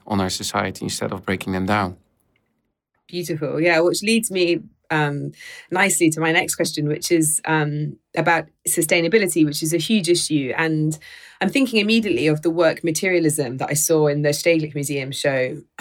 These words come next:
Speaker 2: Um, you present these everyday products like a vacuum cleaner or a Beetle car or, uh, I remember a water bottle, and you reduce them to the exact quantity of the specific raw materials from which they were made. So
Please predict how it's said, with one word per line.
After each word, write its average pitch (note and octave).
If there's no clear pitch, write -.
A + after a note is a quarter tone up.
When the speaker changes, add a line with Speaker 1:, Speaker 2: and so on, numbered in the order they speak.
Speaker 2:
Um, D#3
you E3+
present F3+
these E3+
everyday D#3+
products D#3+
like D3+
a D#3
vacuum F3
cleaner D#3
or -
a D#3
Beetle D#3
car D3
or, C3+
uh, C#3
I -
remember D3+
a D3
water F3
bottle, D#3
and F#3
you F#3+
reduce A3
them F#3
to F#3
the F3+
exact F#3+
quantity E3
of D3+
the E3
specific E3+
raw E3+
materials D3+
from D3
which D3
they C#3+
were D3
made. D3
So D#3+